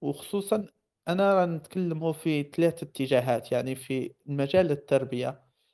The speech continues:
أو في إدارة الأسرة، في مجال التربية، وفي المجال، آه، ت-، لو تكل-، نتكلموا فيه في مجال تطوير الذات والتحسين المستمر،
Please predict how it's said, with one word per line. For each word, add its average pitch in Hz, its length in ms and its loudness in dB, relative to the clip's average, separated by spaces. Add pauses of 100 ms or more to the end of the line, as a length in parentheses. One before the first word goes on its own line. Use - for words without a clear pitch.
(180)
أو 131 80 2
في 131 240 -4
إدارة 151 420 6
الأسرة، - 640 -10
في - 160 -16
مجال 131 320 -2
التربية، 117 720 -6 (600)
وفي 123 480 -4
المجال، 143 640 0
آه، - 480 -6
ت-، - 220 -18
لو 143 180 0
تكل-، 135 520 -6
نتكلموا 139 500 -8
فيه 151 320 -6
في - 120 -16 (100)
مجال 147 540 -2
تطوير 151 580 -2
الذات 143 500 0 (800)
والتحسين - 600 -4
المستمر، 127 680 -6